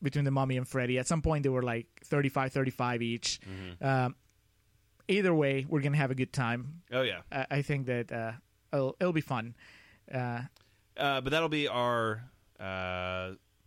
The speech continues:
Speaker 2: October fifteenth episode, and then we'll have our bonus, uh, Halloween four and five combo, our commentary track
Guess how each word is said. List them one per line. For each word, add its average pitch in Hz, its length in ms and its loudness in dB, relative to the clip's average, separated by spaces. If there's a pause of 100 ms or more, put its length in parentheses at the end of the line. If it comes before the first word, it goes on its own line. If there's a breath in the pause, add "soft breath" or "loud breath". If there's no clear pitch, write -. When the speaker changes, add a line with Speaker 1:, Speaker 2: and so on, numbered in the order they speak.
(280)
Speaker 2:
October 110 340 -4
fifteenth 117 380 -4
episode, 127 480 -4 (420 soft breath)
and 98 140 -8
then 98 140 -6
we'll 95 140 -4
have 95 200 -2
our 92 220 -2
bonus, 92 680 -8
uh, 92 280 -12
Halloween 92 500 -8
four 90 280 -8
and 87 100 -12
five 90 260 -6
combo, 87 400 -8
our 90 140 -8
commentary 98 500 -6
track 92 360 -12